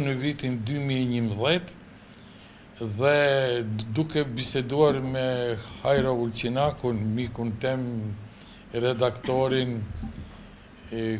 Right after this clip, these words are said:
konsulentin, ai tha, "Pa duhet mi ba edhe një libër." Edhe unë vjet konkurova te fondi për pakica, se mendova me shkru një libër për shërbimin shëndetësor në Ulqin,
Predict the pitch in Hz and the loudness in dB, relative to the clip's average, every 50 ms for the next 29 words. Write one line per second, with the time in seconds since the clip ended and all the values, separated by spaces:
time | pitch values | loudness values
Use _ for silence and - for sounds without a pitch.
0 | 107 - - 139 139 113 - 135 127 127 131 143 147 143 117 - 139 135 123 110 | -4 -4 -2 -2 0 0 0 0 2 2 2 2 2 0 -2 -2 -2 -2 -4 -4
1 | - - - - - 120 131 123 104 - 143 151 151 143 - - 120 113 107 113 | -8 -14 -16 -6 0 2 2 2 0 0 0 2 2 2 0 -2 -4 -2 -2 -2
2 | 196 220 214 160 - - 147 143 135 120 110 127 135 139 127 127 127 - 131 135 | 0 0 0 -2 -4 -4 -6 -4 -4 -4 -2 2 4 4 4 2 0 -2 -4 -2
3 | 120 120 123 127 131 135 123 120 123 135 123 107 104 98 90 - - - - - | 0 0 2 2 2 2 2 2 0 0 0 2 0 0 0 -2 -4 -10 -14 -16
4 | - - - - - - - - - - - - - - - - - - - - | -18 -20 -20 -20 -18 -16 -14 -14 -14 -14 -14 -16 -16 -14 -14 -14 -14 -16 -18 -20
5 | - - - - 143 139 131 143 151 160 185 185 180 175 156 131 117 127 156 175 | -20 -20 -6 0 2 4 6 6 6 6 6 4 4 4 2 2 0 2 2 2
6 | 170 - - 151 143 120 123 135 139 156 165 160 151 143 - - 135 120 107 - | 2 2 -2 -4 -2 -2 0 4 4 6 6 6 4 2 0 0 -2 -2 -2 0
7 | 156 160 156 143 123 135 - - - 135 123 107 107 123 117 - - 143 151 160 | 0 2 2 0 0 -2 -4 -4 -4 -4 -4 -2 -2 -2 -2 -2 -4 -4 -4 -4
8 | 156 - - 180 175 175 - - - - - - - - - - 147 139 139 139 | -2 0 2 2 2 0 -2 -8 -14 -20 -20 -20 -14 -10 -4 -2 -2 0 0 0
9 | 135 131 123 147 165 165 160 160 151 143 139 127 - - - - 160 170 160 156 | 0 2 4 4 4 4 4 2 2 2 0 0 -2 -2 -2 -2 0 0 2 2
10 | 139 139 135 131 135 165 175 151 - 151 139 120 - 143 123 - - 135 123 117 | 0 0 0 0 0 -2 -2 -2 -2 -2 -4 -2 -4 -6 -4 -4 -4 -6 -6 -6
11 | 147 160 165 156 147 127 - - 139 123 131 131 - - - 151 147 143 135 135 | -4 -4 -4 -4 -4 -4 -6 -8 -6 -6 -6 -6 -6 -4 -4 -2 -2 0 0 -2
12 | 131 131 131 135 131 131 127 120 107 - - - 165 185 202 196 | 0 0 0 2 2 2 0 0 -2 -2 2 4 4 4 4 2